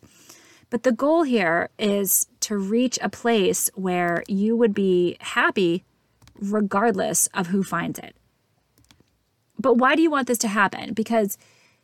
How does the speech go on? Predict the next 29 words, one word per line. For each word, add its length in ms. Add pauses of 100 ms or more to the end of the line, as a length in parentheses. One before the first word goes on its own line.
(380)
the 220
judgments 580
that 180
constrain 680
our 200
giving 540 (340)
are 160
the 280 (100)
exact 640
same 400
demons 720 (640)
that 180
are 120
keeping 420
you 100
from 220
receiving. 480 (920)
What 260
you 180
think 560 (180)
about 260
other 260
people 640
is 160
what 120
you 120
think 200
about 220
yourself. 640